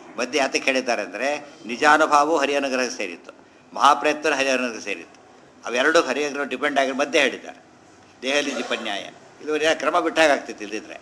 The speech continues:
ಕ್ರಮ ಬಿಟ್ಟಿಲ್ಲ. ಯಾವ ಕ್ರಮ ಅದು? ವಿಶಿಷ್ಟ ಕ್ರಮ.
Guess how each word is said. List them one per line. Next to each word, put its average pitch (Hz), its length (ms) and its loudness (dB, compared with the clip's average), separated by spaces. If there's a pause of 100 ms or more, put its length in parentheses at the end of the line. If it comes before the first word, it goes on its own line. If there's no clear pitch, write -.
(380)
ಕ್ರಮ 147 220 2
ಬಿಟ್ಟಿಲ್ಲ. 135 340 -2
ಯಾವ 131 220 4
ಕ್ರಮ 143 220 0
ಅದು? 139 420 0 (720)
ವಿಶಿಷ್ಟ 175 340 -2
ಕ್ರಮ. 113 240 -2